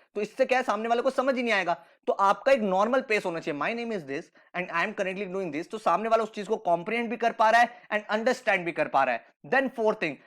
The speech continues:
अपने फेशियल एक्सप्रेशंस और पोस्चर को बहुत ज्यादा मेंटेन करना है, क्योंकि वही चीज है जो दिखती है।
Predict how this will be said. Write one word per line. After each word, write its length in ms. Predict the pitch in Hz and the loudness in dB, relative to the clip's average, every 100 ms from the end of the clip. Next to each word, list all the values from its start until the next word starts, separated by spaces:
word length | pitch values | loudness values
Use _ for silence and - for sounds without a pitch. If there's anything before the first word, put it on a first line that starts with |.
| - | -2
अपने 300 | 202 202 254 | -2 0 -2
फेशियल 540 | 262 - 208 208 247 254 | -4 -4 -2 -2 -2 -6
एक्सप्रेशंस 580 | 202 - 208 202 220 220 | -8 -8 -6 -4 -4 2
और 240 | 220 208 _ _ | 2 2 _ _
पोस्चर 420 | 180 185 - 226 | -2 -2 -2 -4
को 120 | 208 | 0
बहुत 280 | 220 151 175 | -2 2 2
ज्यादा 180 | 196 196 | 4 0
मेंटेन 380 | 190 180 190 190 | 0 -2 -4 -2
करना 240 | 180 185 | -4 -2
है, 140 | 196 202 | -2 -2
क्योंकि 420 | - _ 214 202 | -6 _ -4 -2
वही 280 | 156 170 240 | 0 0 0
चीज 260 | - 202 | -4 -6
है 60 | 214 | -4
जो 100 | 202 | -4
दिखती 340 | 165 156 180 | -6 -6 -6
है। 220 | 156 123 | -2 -2